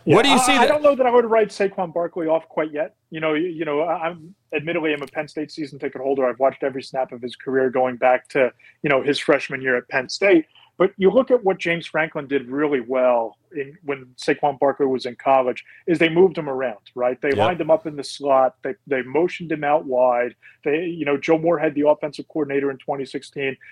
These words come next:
Speaker 2: was really good at creating space with him on the wheel route. He gets to the Giants, and Pat Shurmur and that offensive staff, there was no ingenuity to the play calling. It was a lot of, you know,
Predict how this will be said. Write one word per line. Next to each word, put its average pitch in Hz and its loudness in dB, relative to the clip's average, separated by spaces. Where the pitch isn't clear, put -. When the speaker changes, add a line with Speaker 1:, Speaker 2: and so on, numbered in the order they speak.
Speaker 2:
was 143 0
really 180 4
good 170 4
at 147 -2
creating 147 -2
space 147 -2
with 135 -6
him 143 -8
on 135 -2
the 123 -8
wheel 156 0
route. 127 2
He 156 -4
gets 233 -6
to - -16
the 220 -4
Giants, 131 -4
and 147 -4
Pat 180 0
Shurmur 156 -2
and 139 -6
that 147 4
offensive 147 -2
staff, 135 2
there 180 2
was 180 0
no 226 2
ingenuity 165 -2
to 160 -10
the 139 -10
play 135 -2
calling. 127 -2
It 139 -6
was 143 -6
a 147 -2
lot 156 4
of, 151 4
you 170 -6
know, 151 2